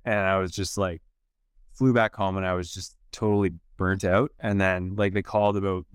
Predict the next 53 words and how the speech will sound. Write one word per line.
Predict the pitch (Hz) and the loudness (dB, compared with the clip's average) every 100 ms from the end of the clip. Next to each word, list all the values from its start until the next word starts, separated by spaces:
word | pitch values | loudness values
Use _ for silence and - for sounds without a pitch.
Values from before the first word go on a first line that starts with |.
| 107 | -4
a | 98 | 0
month | 98 95 - | 2 2 0
later | 92 92 | 2 2
and | 92 | 2
said, | 87 95 | 0 0
"Yeah, | 98 95 | 2 2
we're | 92 | 0
not | 90 85 | -2 -4
gonna | 95 85 | -4 -6
pick | 85 95 - | -8 -10 -8
this | 80 92 | -6 -6
up." | 76 _ | -6 _
So | - 92 87 117 - | -8 -4 -2 -4 -8
<laughs> | - - | -6 -2
I | 151 | -2
was | 156 127 | -4 -10
just | 139 135 | -8 -2
like, | 117 101 | 0 0
"It | 95 | -6
spent | - 147 | -2 2
all | 151 | 2
this | 139 113 | 0 0
money, | 117 113 107 - _ _ - | 0 0 -4 -8 _ _ -10
spent, | - 123 113 | -2 -2 0
like, | 101 90 | -4 -4
two | - 139 | -4 0
years | 123 131 | 2 2
of | 113 | 2
my | 104 | 2
life | 98 101 - | 4 2 -2
trying | 110 | -6
to | 95 | -2
put | 123 98 | -4 -4
this | 95 | -4
thing | 131 135 | 0 2
together." | 107 101 95 95 | 2 2 4 2
And | 90 | 2
then | 90 90 | 0 -2
it | 87 | -6
just, | - 90 - | -4 -4 -2
like, | 87 82 - | -4 -4 -2
they're | 95 | 0
just | 80 80 | -2 -6
like, | 82 - - - | -10 -12 -14 -2
in | 113 | 0
a | 104 | 2
second, | 110 101 101 | 0 0 -2
they're | 98 | -4
like, | 98 104 | -4 -2
"Yeah, | 107 | -4
no," | 85 78 - _ _ _ - | -4 -12 -20 _ _ _ -4
you | 113 | 0
know, | 95 120 | 2 0